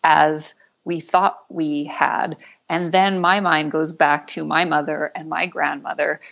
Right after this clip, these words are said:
who always had, you know, a good couple of months of preserves and jars and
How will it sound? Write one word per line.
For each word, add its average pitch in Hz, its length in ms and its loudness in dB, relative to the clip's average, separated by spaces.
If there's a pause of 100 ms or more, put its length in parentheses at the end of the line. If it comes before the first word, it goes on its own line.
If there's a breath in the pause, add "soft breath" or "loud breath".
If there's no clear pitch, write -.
(200 loud breath)
who - 180 0
always 175 360 4
had, 156 400 2
you 151 60 -8
know, 151 160 -2
a 139 40 -6
good 175 280 -2
couple 175 300 0
of 147 100 -4
months 180 380 0
of - 240 -4
preserves 170 760 -2
and - 200 -10 (420 soft breath)
jars 170 560 4
and 147 320 -10